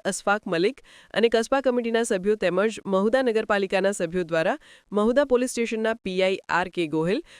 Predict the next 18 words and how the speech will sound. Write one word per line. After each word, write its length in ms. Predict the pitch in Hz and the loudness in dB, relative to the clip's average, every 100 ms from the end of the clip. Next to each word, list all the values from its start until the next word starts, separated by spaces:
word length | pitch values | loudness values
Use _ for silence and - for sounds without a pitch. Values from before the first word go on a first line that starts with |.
| - | -10
પી 160 | 226 240 | -4 -2
એસ 200 | 285 269 | -2 0
આઈ 140 | 240 | 0
આઈ 220 | 233 170 180 | 2 0 -2
ડી 120 | 185 | -2
વાઘેલા 460 | 160 165 190 208 | -2 -2 0 0
સહિત 340 | 214 208 247 254 | -2 -2 -4 -2
તમામ 300 | 196 202 247 | -2 0 0
પોલીસ 280 | 233 220 226 | 0 0 0
સ્ટાફને 360 | 220 202 214 | -2 -2 -2
ફૂલહાર 420 | 214 190 185 185 | -2 -2 -2 -4
પહેરાવી 440 | 175 180 175 165 240 | -2 -2 -2 -2 -4
ખૂબ 200 | - 247 | -6 -6
ખૂબ 180 | - 220 - | -4 -4 -2
આભાર 320 | 170 170 226 | -4 -2 -2
વ્યક્ત 240 | 202 160 | -2 -4
કર્યો 280 | 160 170 160 | -2 -2 -2
હતો. 300 | 156 147 143 | -4 -6 -10